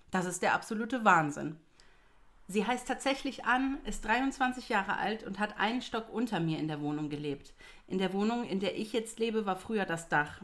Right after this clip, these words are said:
Mein Stock wurde zusätzlich aufgesetzt. Es war eine ganz schöne Rätselarbeit, das alles herauszufinden. Ich habe mich mal getraut, sie zu fragen, ob sie sich vielleicht selbst umgebracht hat und deswegen auf dem Dach festsitzt. Jedoch ist sie dann ganz schnell abgehauen.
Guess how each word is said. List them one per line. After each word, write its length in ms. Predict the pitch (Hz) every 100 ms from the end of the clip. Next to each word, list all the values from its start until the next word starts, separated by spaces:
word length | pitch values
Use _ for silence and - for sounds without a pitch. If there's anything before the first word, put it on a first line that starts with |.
| -
Mein 180 | 180
Stock 240 | 185 196 -
wurde 220 | 180 175
zusätzlich 580 | 170 180 151 - - -
aufgesetzt. 720 | 123 - 147 135 120 - - - - - - - - - - - - - -
Es 140 | 202
war 100 | 262
eine 180 | 262 262
ganz 340 | 233 240 233
schöne 300 | - 240 226
Rätselarbeit, 680 | 220 214 196 117 156 165 151
das 120 | 170 -
alles 280 | 160 160
herauszufinden. 960 | 156 151 147 - 165 180 147 143 156 156 - - - - _ -
Ich 120 | 202
habe 180 | 240 262
mich 160 | 247 220
mal 140 | 220
getraut, 420 | 214 - 185 220
sie 140 | 226 220
zu 120 | 208
fragen, 600 | - 170 175 202 220 226 -
ob 140 | 208
sie 120 | -
sich 200 | 220 226
vielleicht 340 | - 240 233 220
selbst 300 | 233 233 -
umgebracht 520 | 170 165 160 151 -
hat 220 | 156 147
und 140 | - 170
deswegen 540 | 185 185 196 180 175
auf 160 | - 165
dem 160 | 185
Dach 260 | 175 196 -
festsitzt. 800 | - 147 - - 147 - - - - - - -
Jedoch 240 | 226 220
ist 180 | 214 220
sie 120 | 233
dann 260 | 180 180 226
ganz 260 | 220 208 -
schnell 200 | 220 208
abgehauen. 640 | 151 - 147 143 147 156